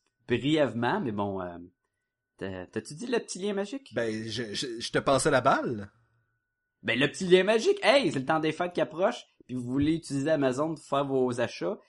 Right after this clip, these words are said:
Speaker 1: ben, passez donc par notre site web. Vous allez voir, il y a un petit bouton en haut qui dit amazon point C A ou, euh, il y a une bannière qui défile avec la même information. Cliquez là-dessus, ça vous ramène directement sur le site d'Amazon. Vous faites vos achats là, ça vous coûte rien de plus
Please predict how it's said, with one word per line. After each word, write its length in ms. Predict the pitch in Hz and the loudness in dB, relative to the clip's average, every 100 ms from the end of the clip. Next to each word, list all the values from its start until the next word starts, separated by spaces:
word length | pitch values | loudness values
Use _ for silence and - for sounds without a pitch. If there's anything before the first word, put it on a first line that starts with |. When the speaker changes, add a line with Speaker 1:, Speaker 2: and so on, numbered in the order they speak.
| _ - | _ -2
Speaker 1:
ben, 380 | 107 107 104 - | 0 2 0 2
passez 480 | 139 151 - 233 226 | 4 4 0 -8 -6
donc 460 | 208 233 208 165 143 | -4 -2 -2 -2 0
par 160 | 151 | -2
notre 180 | 147 139 | -2 -6
site 220 | - 135 | -8 -8
web. 240 | 165 247 262 - _ _ | -6 -4 -6 -10 _ _
Vous 140 | 104 117 | -6 -4
allez 140 | 120 | -2
voir, 180 | 117 170 | 0 0
il 60 | 151 | 2
y 20 | |
a 40 | |
un 60 | 120 | -2
petit 180 | 123 131 | -4 -10
bouton 220 | 127 165 | -6 -2
en 80 | 156 | -2
haut 100 | 160 | -2
qui 120 | 165 | -8
dit 160 | 127 135 | -8 -4
amazon 340 | 123 117 135 | -2 -2 -4
point 180 | 139 123 | -4 -6
C 160 | 110 117 | -4 -2
A 180 | 135 165 - | -2 -2 -2
ou, 300 | 185 165 117 | 0 2 2
euh, 100 | 107 | -2
il 80 | 104 | -4
y 40 | |
a 40 | 107 | -4
une 80 | 107 | -2
bannière 420 | 110 110 143 180 | -2 0 -2 -4
qui 100 | 117 | -6
défile 380 | 113 - 143 139 | -6 -4 -4 -4
avec 220 | 107 104 | -8 -8
la 140 | 104 | -8
même 220 | 104 117 123 | -4 -4 -4
information. 580 | - 107 107 - 151 - _ _ _ - | -4 -4 -6 -8 -12 -12 _ _ _ -12
Cliquez 260 | 151 190 | 0 2
là-dessus, 460 | 175 147 - - 214 | 2 0 -4 -8 -6
ça 160 | - | -4
vous 120 | 123 123 | -4 0
ramène 340 | 135 143 151 | 0 0 -2
directement 640 | 139 165 165 - 139 139 135 | -2 -2 -2 -2 0 0 -2
sur 180 | - 120 | -4 -8
le 40 | |
site 200 | 107 135 120 | -8 -10 -8
d'Amazon. 580 | 110 104 104 113 139 135 _ - | -6 -6 -4 -6 -6 -12 _ -12
Vous 100 | 110 | -6
faites 180 | 127 | -4
vos 220 | 117 107 117 | -4 -4 -4
achats 260 | - 117 | -4 -4
là, 260 | 107 131 175 - _ _ | 0 0 0 -4 _ _
ça 160 | - | -6
vous 140 | 98 101 | -6 -6
coûte 280 | - 113 104 | -8 -6 -4
rien 480 | 95 104 117 170 | -6 -8 0 2
de 120 | 170 131 | 2 0
plus 480 | - 131 143 185 | -2 0 0 0